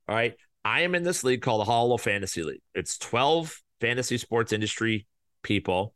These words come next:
We all did our draft. We all, um, are competing against each other. It's a professional fantasy league. It's one of the first of its kind. It was, it took place at the Hall of Fame, the N F L Hall of Fame. I did it virtually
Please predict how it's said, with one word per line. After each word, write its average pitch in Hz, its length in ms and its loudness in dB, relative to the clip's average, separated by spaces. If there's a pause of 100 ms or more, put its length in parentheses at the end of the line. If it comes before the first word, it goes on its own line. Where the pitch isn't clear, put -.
(240)
We 87 160 0
all 107 220 2
did 143 180 4
our 147 160 4
draft. 120 460 0 (400)
We 90 160 -4
all, 110 540 0
um, 101 540 2
are 110 100 0
competing 127 580 -2
against 117 400 -2
each 104 140 -6
other. 110 200 2
It's 110 120 -6
a 110 60 -12
professional 143 640 0
fantasy 117 500 -2
league. 85 220 -10
It's - 80 -12
one 107 120 -4
of 98 80 -2
the - 60 -14
first 139 280 0
of 139 80 2
its 131 120 -2
kind. 113 460 0 (500)
It 117 300 -2
was, 110 300 0
it 110 180 2
took - 220 0
place 120 320 2
at 113 140 2
the 107 200 0
Hall 120 280 4
of 110 60 -2
Fame, 123 360 0
the 101 140 -6 (120)
N 107 160 0
F 110 140 0
L 101 100 4
Hall 98 140 4
of 87 80 -6
Fame. 139 340 0 (720)
I 120 300 2
did 123 180 0
it 117 120 -6
virtually 117 580 0